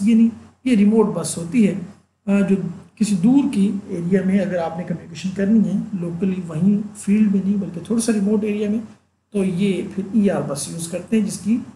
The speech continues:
ten megabits per second Ether network पे वो data communicate करवा सकते हैं। मुख्तलिफ, अ, models हैं जो मुख्तलिफ protocols को यूज़ करते हैं data communicate करवाने के लिए,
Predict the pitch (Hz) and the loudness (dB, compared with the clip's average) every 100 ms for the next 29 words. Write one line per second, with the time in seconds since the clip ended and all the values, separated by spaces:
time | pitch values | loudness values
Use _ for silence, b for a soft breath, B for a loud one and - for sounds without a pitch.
0 | _ 220 220 196 170 165 170 - 180 156 | _ 0 0 0 -2 -4 -8 -10 -10 -10
1 | - 151 185 185 - 160 147 156 151 - | -8 -10 -10 -16 -16 -16 -18 -18 -20 -16
2 | 220 208 - - _ _ _ 196 190 226 | -8 -8 -10 -20 _ _ _ -6 0 0
3 | - - 170 165 175 - 190 196 214 214 | -2 -10 -8 -8 -6 -6 -4 -2 -2 -2
4 | 202 208 202 208 - 233 240 247 - 214 | -4 -2 -2 -4 0 0 0 -2 -2 -2
5 | - - _ 190 185 180 190 - 185 175 | -2 -12 _ -8 -6 -4 -6 -6 -6 -2
6 | 214 214 196 240 214 170 247 220 - 190 | 0 2 2 0 -2 -4 -4 -6 -8 -10
7 | - 175 175 180 175 - 170 175 - 180 | -10 -12 -12 -10 -8 -6 -6 -6 -6 -10
8 | - 226 196 147 165 147 147 143 139 - | -6 -4 -2 -4 -8 -8 -8 -8 -10 -14
9 | - 143 190 202 202 208 | -18 -10 -6 -4 -2 -4